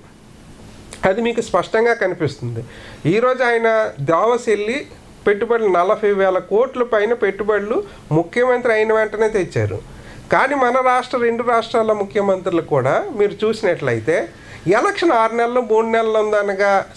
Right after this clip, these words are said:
సమ్మిట్లు పెట్టడం మీరు చూశారు. పరిపాలన చేసే వ్యక్తి, రాష్ట్ర అభివృద్ధి చేసే వ్యక్తి ముఖ్యమంత్రి అయిన వెంటనే చేస్తారు ఈ పనులన్నీ. అంతేగాని ఎలక్షన్ ఆరు నెలల ముందు ఉందంటే స్టంట్ చేస్తారు. కానీ అలాంటివి ఆయన చేయలేదే.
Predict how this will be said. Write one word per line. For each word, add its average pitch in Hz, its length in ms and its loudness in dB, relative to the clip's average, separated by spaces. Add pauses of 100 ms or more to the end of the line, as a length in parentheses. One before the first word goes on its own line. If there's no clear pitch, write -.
సమ్మిట్లు 208 380 2
పెట్టడం 196 460 -2
మీరు 226 260 0
చూశారు. - 500 -6 (1300)
పరిపాలన 247 680 0
చేసే 226 260 2
వ్యక్తి, 226 540 -2 (260)
రాష్ట్ర 226 420 2
అభివృద్ధి 233 440 -2 (120)
చేసే 208 260 2
వ్యక్తి 185 340 -2
ముఖ్యమంత్రి 262 640 0
అయిన 233 160 2
వెంటనే 269 300 0
చేస్తారు 247 460 0
ఈ 208 40 0
పనులన్నీ. 165 680 0 (300)
అంతేగాని 233 520 2
ఎలక్షన్ 226 360 0
ఆరు 220 200 2
నెలల 220 220 0
ముందు 214 280 0
ఉందంటే 208 400 0
స్టంట్ - 420 -2
చేస్తారు. 107 380 -4 (460)
కానీ 233 160 2
అలాంటివి 240 400 0
ఆయన 233 140 2 (100)
చేయలేదే. 190 480 0